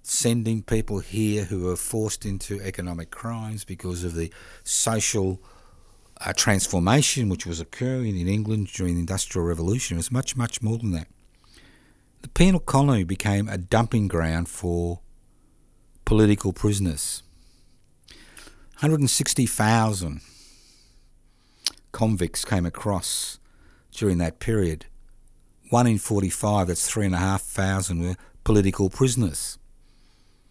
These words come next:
This was Britain's very own Guantanamo Bay. If you had knock-, if you had, uh, people who were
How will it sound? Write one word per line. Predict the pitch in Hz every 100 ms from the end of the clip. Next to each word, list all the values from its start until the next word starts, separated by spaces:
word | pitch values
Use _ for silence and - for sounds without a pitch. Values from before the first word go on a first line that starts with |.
| _ _ _ _ _ _ _ _ _ _ _ _ _ _ -
This | 120 -
was | 113 101 - - - _
Britain's | 95 110 - 98
very | 87 104 117
own | 98 98 98 - - - - _ - - -
Guantanamo | 95 - 98 95 95 95
Bay. | 101 123 92 73 - - - _ _ _ _ _ -
If | -
you | 104
had | 95
knock-, | 104 120 - -
if | 113 104
you | 123
had, | 104 104 98
uh, | 101 95 92 - - - - - _ -
people | 123 123 165
who | 113 113
were | 95 87